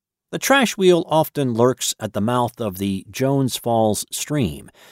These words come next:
scooping up trash before it disperses across the harbor and down into the Chesapeake Bay. Trash pours into the inner harbor from its tributaries, of which Jones Falls is the largest, after heavy rainstorms.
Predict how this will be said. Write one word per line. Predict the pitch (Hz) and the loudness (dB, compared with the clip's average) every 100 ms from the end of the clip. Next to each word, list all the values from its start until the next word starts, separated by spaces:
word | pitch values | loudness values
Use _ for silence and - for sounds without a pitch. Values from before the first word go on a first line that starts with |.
| - - | -20 -12
scooping | - 156 131 117 | -2 0 2 2
up | 117 | 0
trash | - 117 113 113 | 0 0 0 -2
before | 151 139 - 262 120 78 | -8 -12 0 2 2 0
it | 82 | -8
disperses | 98 - 110 104 104 | -8 -4 -2 -2 -2
across | 95 107 101 - | -2 -2 -2 -4
the | 92 | -6
harbor | 95 80 147 | -6 -4 -4
and | 127 90 | -2 -2
down | 101 98 98 | -2 -2 -2
into | 90 | -4
the | 92 87 | -8 -10
Chesapeake | - 113 - 101 92 147 | -4 -2 -2 -6 -8 -2
Bay. | 143 76 - - _ - _ - | -2 -2 -8 -20 _ -20 _ -6
Trash | 123 110 - - | -2 0 -2 -2
pours | 110 101 - | 2 2 2
into | 110 98 | -2 -2
the | 98 | -2
inner | 113 107 | 0 0
harbor | 92 104 92 131 | 0 -4 -4 -6
from | - 104 | -2 0
its | 101 - - | 0 -2 -6
tributaries, | - 233 117 90 76 65 - - | -6 -4 -4 -4 -8 -12 -10 -8
of | 98 95 - | -6 -6 -2
which | 104 - - _ | -2 -4 -12 _
Jones | - 113 117 104 | -2 2 4 2
Falls | - 113 110 104 - | 2 4 4 2 -2
is | 170 175 | -2 0
the | 123 | -2
largest, | 78 87 - 143 - - - _ | -4 -8 -6 -6 -8 -18 -20 _
after | 110 110 - 131 | -2 -2 0 2
heavy | 110 131 147 | 2 2 4
rainstorms. | 147 220 254 - 76 - - | 4 4 2 0 -4 -8 -12